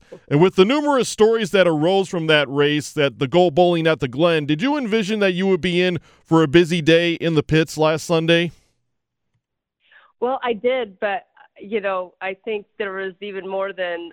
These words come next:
Speaker 2: I could have bargained for that, that happened in Sunday's race. It was fantastic. Um, a lot of tempers flared. Um,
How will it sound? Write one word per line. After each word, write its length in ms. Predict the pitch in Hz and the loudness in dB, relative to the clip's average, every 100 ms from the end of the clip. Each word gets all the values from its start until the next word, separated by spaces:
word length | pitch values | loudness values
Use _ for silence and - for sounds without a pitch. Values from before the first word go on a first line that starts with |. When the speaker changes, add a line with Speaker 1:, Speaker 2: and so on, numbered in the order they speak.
| - | -8
Speaker 2:
I 120 | 180 | -8
could 200 | 180 208 | -8 -12
have 100 | 180 | -8
bargained 420 | 185 185 190 175 _ | -6 -6 -8 -14 _
for 260 | 175 170 165 | -8 -8 -6
that, 300 | 170 160 - 113 | -8 -8 -12 -12
that 140 | 175 160 | -10 -8
happened 540 | 185 180 - 175 160 | -6 -8 -6 -8 -8
in 240 | 160 147 165 | -12 -14 -14
Sunday's 400 | 196 165 160 165 | -10 -8 -8 -8
race. 220 | 165 156 160 | -8 -8 -8
It 120 | 175 | -10
was 140 | 175 175 | -10 -10
fantastic. 840 | - 175 175 202 185 196 - 156 - - | -8 -8 -8 -8 -8 -8 -10 -12 -12 -10
Um, 480 | 170 165 160 143 160 _ _ _ | -6 -4 -6 -10 -16 _ _ _
a 80 | 185 | -8
lot 240 | 190 202 | -4 -4
of 140 | 202 185 | -6 -10
tempers 420 | 214 214 214 196 _ | -10 -10 -10 -12 _
flared. 480 | - 202 202 214 220 226 _ _ _ _ _ | -10 -6 -4 -4 -8 -12 _ _ _ _ _
Um, 680 | 202 196 196 190 190 202 | -6 -6 -4 -6 -6 -12